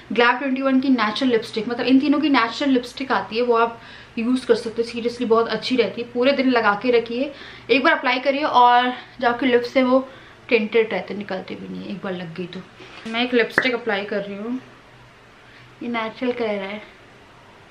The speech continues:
हम्म, ये, ये थोड़ी सी nude shade है,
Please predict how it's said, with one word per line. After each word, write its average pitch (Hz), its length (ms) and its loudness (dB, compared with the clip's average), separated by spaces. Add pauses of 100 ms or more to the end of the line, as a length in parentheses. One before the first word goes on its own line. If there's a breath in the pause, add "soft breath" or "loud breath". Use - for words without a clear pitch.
(1700)
हम्म, 196 240 -6 (1900)
ये, 262 140 2
ये - 1600 0
थोड़ी 233 200 2
सी 269 100 2
nude 226 360 2
shade 233 320 2
है, 262 100 2